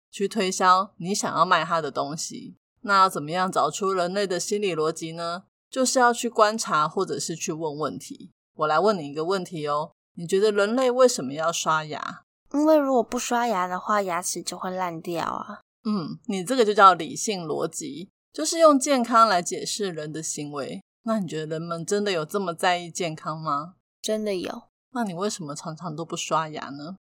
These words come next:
Speaker 2: 这个部分就可以剪掉啊。
Speaker 1: <laughs> 好，如果人们真的这么害怕蛀牙的话，那应该会每天吃完午餐啊、晚餐啊，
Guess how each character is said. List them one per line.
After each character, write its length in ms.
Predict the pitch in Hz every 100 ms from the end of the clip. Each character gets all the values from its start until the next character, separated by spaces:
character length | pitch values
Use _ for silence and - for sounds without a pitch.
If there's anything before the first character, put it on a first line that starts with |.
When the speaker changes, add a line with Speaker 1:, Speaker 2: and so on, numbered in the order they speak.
| _ -
Speaker 2:
这 100 | 233
个 80 | 208
部 160 | 202
分 180 | 202 202 185
就 80 | 202
可 140 | -
以 200 | 190 185
剪 240 | 190 - -
掉 180 | 247 180
啊。 220 | - - 320 - 320 - 480 508 -
Speaker 1:
<laughs> 800 | - 605 - - 381 - - _
好， 420 | - 220 - 165 _ -
如 180 | 226 320
果 160 | 349
人 160 | 220 202
们 240 | 214 202
真 180 | 220 247
的 120 | 247
这 120 | 233
么 120 | 208 190
害 180 | 202
怕 240 | 185 202 175
蛀 220 | 190 165
牙 200 | 135 135
的 120 | -
话， 420 | - 175 - - -
那 200 | 208 208
应 60 |
该 120 | 208 190
会 200 | 214 185
每 200 | 151 -
天 240 | 196 185
吃 220 | - 208
完 240 | 175 196 147
午 160 | -
餐 320 | - 190 151
啊、 140 | 156 143
晚 240 | 139 -
餐 280 | 165 175 156
啊， 140 | 151